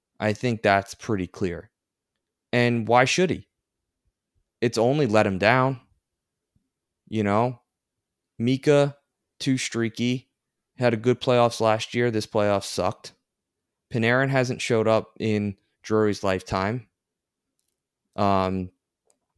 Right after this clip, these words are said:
you know, guys that are supposed to be Mister Dependable are just not. You know, you, you know, you had Lindgren constantly getting hurt, plagued with injuries. Um, you know, it, it's just, you know,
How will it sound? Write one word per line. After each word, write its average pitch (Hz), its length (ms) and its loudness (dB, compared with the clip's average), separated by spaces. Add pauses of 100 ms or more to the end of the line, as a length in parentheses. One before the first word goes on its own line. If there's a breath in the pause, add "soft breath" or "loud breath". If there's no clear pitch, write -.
(500)
you 117 100 0
know, 98 380 0
guys 113 420 4
that 117 160 4
are 113 60 0
supposed 113 300 -2
to - 60 -12
be 110 100 -2
Mister 107 280 -4
Dependable 107 560 -2
are 101 120 0
just 101 200 -8
not. 98 480 0 (1400)
You 101 180 -6
know, 95 220 -2
you, 98 220 -4 (140)
you 104 160 -6
know, 92 160 -4
you 98 140 -4
had 110 180 0
Lindgren 113 540 -2
constantly 110 560 -6
getting 98 260 -2
hurt, 95 340 -6 (300)
plagued 104 260 -2
with 92 160 -8
injuries. 98 600 -6 (1300)
Um, 98 500 -2 (260)
you 110 140 -2
know, 101 240 0
it, 107 240 0
it's - 240 -2
just, - 540 0 (1120)
you 113 100 -4
know, 98 160 -2